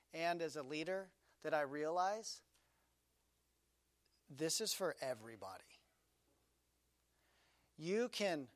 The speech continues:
look like you're a sinner, or you can look like you're a saint.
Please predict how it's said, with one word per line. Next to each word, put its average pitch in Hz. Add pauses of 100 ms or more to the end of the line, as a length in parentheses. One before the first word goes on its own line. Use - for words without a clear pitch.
(320)
look 143
like 233
you're 240
a 240
sinner, 254 (1900)
or 185
you 214
can 202
look 208
like 208
you're 196
a 185
saint. -